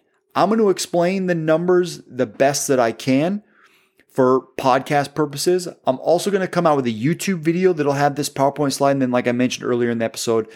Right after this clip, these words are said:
I'm gonna get a link down below where you can download this PowerPoint for yourself. And then obviously you can reach out to me directly. My email will be in the show notes. So let's get into it.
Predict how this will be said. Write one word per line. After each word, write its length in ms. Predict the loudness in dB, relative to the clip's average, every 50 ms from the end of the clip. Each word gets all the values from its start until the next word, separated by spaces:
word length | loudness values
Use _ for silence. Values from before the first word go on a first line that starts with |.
| -20 -20 -20 -20 -20 -20 _ -2
I'm 160 | 0 0 2
gonna 160 | 4 2 2 2
get 360 | 0 -2 0 0 0 2 2
a 100 | 0 0
link 320 | 2 2 2 2 0 0
down 240 | 0 2 2 2 2
below 320 | 2 2 4 4 4 4
where 180 | 2 2 0 -2
you 220 | -2 -2 -2 -2
can 260 | -2 -2 -4 -4 -4 -2
download 540 | 0 0 2 2 0 2 2 0 0 0
this 180 | -2 -4 -6 -6
PowerPoint 560 | -8 -4 -2 -2 -2 -2 -2 -6 -8 -8 -8 -10
for 280 | -8 -4 -2 -2 -2
yourself. 1080 | -2 -2 -2 0 0 0 0 -2 -2 -2 0 2 2 2 2 0 -2 -8 -10 -14 -18 -20 _ -20 -20 -20 -20 _ _ _ _ _ _ -2
And 180 | 0 0 2
then 140 | 2 0 2
obviously 400 | 2 2 2 2 0 -2 -4 -4
you 160 | -2 -2 -2
can 120 | -4 -4 -2
reach 220 | -2 -2 0 2
out 180 | 2 2 0 -2
to 60 | -4
me 80 | -6 -6
directly. 440 | -4 0 0 0 0 0 -2 -4 -2
My 200 | 0 -2 -2 -4 -6
email 380 | -8 -6 -4 -4 -2 -2 -2 -2
will 160 | -4 -6 -6
be 320 | -6 -8 -8 -6 -6 -6
in 160 | -6 -6 -6
the 80 | -6 -6
show 280 | -6 -4 -2 -2 -2 -4
notes. 300 | -6 -8 -10 -10 -6 -2
So 320 | 2 2 2 2 0 0
let's 220 | 0 0 0 0 0
get 140 | -2 -2 -2
into 180 | -2 -6 -10
it. 100 | -12 -14